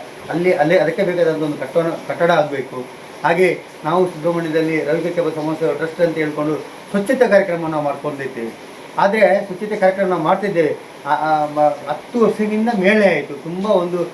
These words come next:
ನಾವು ಒಂದು ಐವತ್ತು, ಅರವತ್ತು, ಎಪ್ಪತ್ತು ಜನ ನಾವು ಪ್ರತಿ ಆದಿತ್ಯವಾರ ಸ್ವಚ್ಛತೆ ಕಾರ್ಯಕ್ರಮ ಮಾಡ್ತಿದ್ದೇವೆ.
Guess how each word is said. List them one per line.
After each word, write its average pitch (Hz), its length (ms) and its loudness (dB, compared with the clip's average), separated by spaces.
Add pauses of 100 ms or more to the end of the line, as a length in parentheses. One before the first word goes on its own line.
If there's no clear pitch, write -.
(200)
ನಾವು 165 200 2
ಒಂದು 165 220 2
ಐವತ್ತು, 170 340 0
ಅರವತ್ತು, 160 360 2
ಎಪ್ಪತ್ತು 151 420 -2
ಜನ 160 160 -2
ನಾವು 147 560 -2
ಪ್ರತಿ 202 340 0
ಆದಿತ್ಯವಾರ 160 380 2
ಸ್ವಚ್ಛತೆ 151 340 -6
ಕಾರ್ಯಕ್ರಮ 139 420 -6
ಮಾಡ್ತಿದ್ದೇವೆ. 131 360 -6